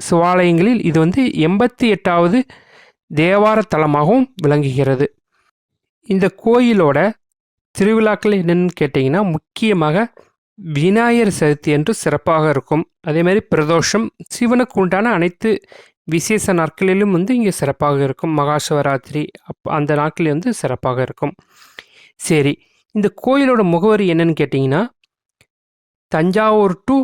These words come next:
கும்பகோணம் சாலையில வந்து, தஞ்சாவூர்லேருந்து வந்தீங்கன்னா பாபநாசத்தை அடுத்து திருவலஞ்சுழி என்னும் ஊர்ல வந்து இந்த கோயிலானது அமையப்பட்டுள்ளது.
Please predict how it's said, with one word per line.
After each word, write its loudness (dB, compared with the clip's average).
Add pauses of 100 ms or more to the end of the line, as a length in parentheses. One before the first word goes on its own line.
(140)
கும்பகோணம் 0
சாலையில -2
வந்து, 0 (800)
தஞ்சாவூர்லேருந்து 0
வந்தீங்கன்னா 0 (140)
பாபநாசத்தை -2
அடுத்து -6 (120)
திருவலஞ்சுழி 0 (140)
என்னும் -2 (360)
ஊர்ல 0
வந்து 0
இந்த -2
கோயிலானது 0
அமையப்பட்டுள்ளது. -2